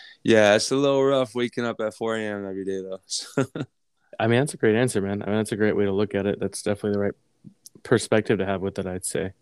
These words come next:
Speaker 2: Um, yeah, I don't even have anything to add to that. <laughs> That's just, like, that's a great, that's a great way to look at it, man. Um, but yeah,
Speaker 1: Definitely.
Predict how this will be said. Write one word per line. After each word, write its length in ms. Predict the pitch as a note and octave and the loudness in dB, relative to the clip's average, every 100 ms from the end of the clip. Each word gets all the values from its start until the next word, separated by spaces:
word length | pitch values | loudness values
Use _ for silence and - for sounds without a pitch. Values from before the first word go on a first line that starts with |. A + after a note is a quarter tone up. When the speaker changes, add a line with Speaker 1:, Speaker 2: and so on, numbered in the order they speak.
| _ _ _ | _ _ _
Speaker 2:
Um, 280 | F#2 E2+ - _ _ _ _ _ _ _ _ _ | -10 -10 -14 _ _ _ _ _ _ _ _ _
yeah, 120 | F#2 | 2
I 40 | G2 | 6
don't 120 | D3 | 6
even 120 | C#3+ | 6
have 60 | A#2+ | 4
anything 180 | G#2+ | 4
to 180 | G#2 - | 0 -2
add 100 | F#2 | -4
to 40 | F2+ | -4
that. 180 | D2+ | -8
<laughs> 40 | - | -6
That's 280 | C3 D3 - | -2 0 2
just, 280 | D#3+ - | 2 4
like, 160 | F3 C3 | 2 2
that's 200 | A2 A#2 | -4 -4
a 60 | A2 | -4
great, 300 | G#2+ G#2 - | -2 -2 -4
that's 160 | - G2+ | -8 -6
a 40 | |
great 200 | G#2+ G#2+ | -4 -2
way 80 | G2 | -2
to 40 | F#2+ | -4
look 160 | G2 | -8
at 120 | F2+ | -8
it, 60 | E2 | -8
man. 200 | F2 G2+ _ - | -8 -10 _ -2
Um, 340 | G#2 F#2 E2+ _ _ _ _ _ - _ - - - _ | 0 0 -6 _ _ _ _ _ -20 _ -20 -20 -20 _
but 120 | - | 4
yeah, 240 | C#3 E3 - | 6 6 2
Speaker 1:
Definitely. 360 | - F#2+ F#2 | -6 -16 -16